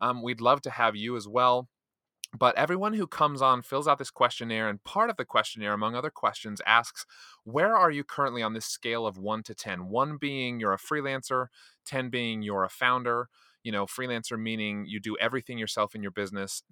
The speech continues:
ten meaning you basically aren't needed to <laughs> necessarily to move the business forward. It kind of runs on its own. Of course, you're there to strategize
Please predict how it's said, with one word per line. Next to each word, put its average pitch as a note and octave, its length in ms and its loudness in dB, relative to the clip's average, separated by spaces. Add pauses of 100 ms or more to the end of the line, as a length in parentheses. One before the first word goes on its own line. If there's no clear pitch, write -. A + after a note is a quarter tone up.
ten A#2 360 -8
meaning G#2 400 -6 (400)
you G#2+ 500 -4 (300)
basically C3+ 600 -4 (200)
aren't B2+ 240 6 (220)
needed C3 440 -4
to A#2 100 -12
<laughs> - 0 -
necessarily B2 600 0
to A#2+ 80 0
move A#2 200 -4
the A2+ 120 0
business A2 380 -4
forward. G#2+ 280 0
It G#2 100 -4
kind B2 180 -6
of A2+ 80 -4
runs A2+ 220 0
on A2 160 0
its G#2 160 -8
own. A#2+ 160 -4
Of G#2+ 100 -8
course, G#2+ 240 -6
you're G#2+ 120 -6
there G#2 180 0
to - 120 -16
strategize G#2 800 0